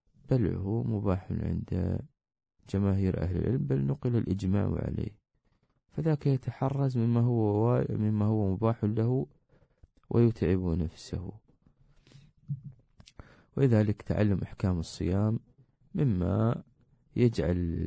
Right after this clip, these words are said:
المؤمن في سعة بحمد الله سبحانه وتعالى، أن العلم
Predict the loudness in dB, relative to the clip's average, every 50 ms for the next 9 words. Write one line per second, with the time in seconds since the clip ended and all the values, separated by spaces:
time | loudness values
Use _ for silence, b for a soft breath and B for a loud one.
0 | -4 -4 -2 -2 -2 -2 -2 -2 -2 -2 -2 -2 -6 -8 -8 -6 -4 -2 0 0
1 | 0 0 -2 -2 -4 -6 -8 -10 -14 -16 -16 -4 -2 -2 -2 0 -2 -6 -8 -6
2 | -6 -6 -6 -6 -8 -8 -6 -4 -4 -2 -2 -2 0 0 -2 -2 -6 -8 -4 -2
3 | -2 -2 -2 -2 -4 -4 -4 -4 -2 -2 -2 -2 -2 -2 -4 -4 -4 -4 -4 -2
4 | -2 -2